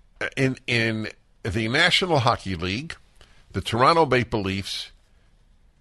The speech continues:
got into the second round of the playoffs. The second round of playoffs are taking place now for the championship of hockey known as the Stanley Cup. They were afraid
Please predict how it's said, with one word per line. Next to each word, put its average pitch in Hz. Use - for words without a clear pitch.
got 120
into 117
the 98
second 131
round 82
of 85
the 113
playoffs. 107
The -
second 104
round 95
of 80
playoffs 76
are 80
taking 80
place 73
now 69
for -
the 78
championship 104
of 80
hockey 73
known 67
as 67
the -
Stanley 82
Cup. -
They 143
were 143
afraid 131